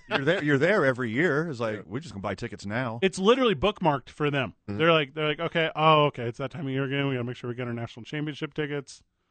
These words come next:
Speaker 3: Who are we gonna allow to come dance with us?" I'm into it as a form of entertainment. I'm not into it for suspense 'cause I don't think there will be any. Alabama, take the over,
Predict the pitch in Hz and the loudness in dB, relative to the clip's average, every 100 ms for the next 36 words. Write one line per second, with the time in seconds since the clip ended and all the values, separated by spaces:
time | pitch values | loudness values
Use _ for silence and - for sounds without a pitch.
0 | _ _ _ _ 151 151 151 147 139 139 | _ _ _ _ -4 -2 0 2 2 2
1 | 139 135 127 143 - 143 143 135 - _ | 0 -4 -2 -4 -4 -2 0 -2 -8 _
2 | _ _ _ _ _ _ _ _ _ _ | _ _ _ _ _ _ _ _ _ _
3 | _ _ _ - 247 302 302 - 226 226 | _ _ _ -2 2 4 4 4 4 4
4 | 220 190 180 170 - - 165 196 190 180 | 2 2 4 4 0 -8 0 4 4 4
5 | 170 165 160 170 170 170 _ - _ 156 | 4 2 0 2 0 -2 _ -20 _ 2
6 | 165 165 196 196 185 190 175 - 160 - | 4 6 4 4 0 0 0 0 -4 -4
7 | 135 185 185 185 - 139 135 151 156 143 | -6 0 0 -2 -4 -2 0 0 -2 -4
8 | 143 127 127 131 _ 117 87 85 _ _ | -2 -2 -4 -8 _ -18 -18 -20 _ _
9 | _ _ _ _ _ _ _ _ _ _ | _ _ _ _ _ _ _ _ _ _
10 | _ _ _ _ _ _ 143 165 151 151 | _ _ _ _ _ _ 0 2 4 2
11 | 147 139 _ _ _ _ _ _ _ _ | 2 -2 _ _ _ _ _ _ _ _
12 | _ 160 156 175 170 170 160 143 147 143 | _ -2 -2 -2 0 4 4 4 2 2